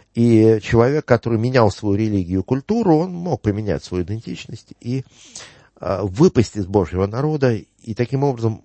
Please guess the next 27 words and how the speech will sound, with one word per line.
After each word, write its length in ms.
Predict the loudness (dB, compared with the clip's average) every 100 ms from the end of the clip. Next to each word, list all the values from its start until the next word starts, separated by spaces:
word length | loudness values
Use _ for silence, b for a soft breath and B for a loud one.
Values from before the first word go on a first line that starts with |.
| _
Божий 240 | 0 2 4
народ 240 | 2 2
мог 180 | 0 0
бы 100 | 0
раствориться 640 | -2 -4 -4 -4 -8 -14
вообще. 380 | -14 -14 -14 -10
Вот 140 | -8
чтобы 220 | -2 0
он 100 | 0
не 120 | 2 0
растворился, 760 | 0 -6 -2 2 2 2 -6 b b b b b b -8
а, 500 | -2 2 2 0 0
закон 340 | 0 2 0
Моисеев 720 | 0 -4 -6 -6 -4 -4 -6 b b b
устанавливал 1040 | -2 2 0 2 0 4 4 6 4 2 _ _ _ _ _ _ _ _ -20 -20 _
ряд 480 | -2 4 6 6 2 _ _ _ _
правил 480 | 4 6 8 4 2 _
чётких, 560 | 2 2 2 -4 -6 _ b b b
и 120 | 0
в 80 | 2
частности, 580 | 2 2 -2 -6 -6 -6
нельзя 800 | -2 -2 -2 4 6 6 4 -4 _ _ _ _ _ -2
есть 280 | 0 0
вместе 260 | -4 -10 -10
с 100 | -12
язычниками. 640 | -12 -12 -16 -20 -20 _ _ _ _ _ _ _
Нельзя. 340 | -6 -6 -8